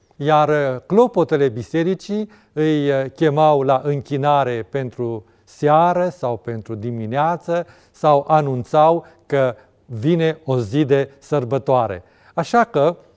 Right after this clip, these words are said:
biserica prin prezența ei în aproape toată lumea,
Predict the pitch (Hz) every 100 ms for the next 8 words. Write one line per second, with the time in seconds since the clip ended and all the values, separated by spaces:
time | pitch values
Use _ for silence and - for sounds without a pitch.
0 | _ _ _ 135 131 - 247 175 120 131
1 | 127 180 - _ _ _ - 127 165 143
2 | 175 185 175 254 - 180 175 196 165 135
3 | - _ _ _ 156 143 131 117 _ -
4 | 139 180 196 151 - 165 - 127 139 156
5 | 180 214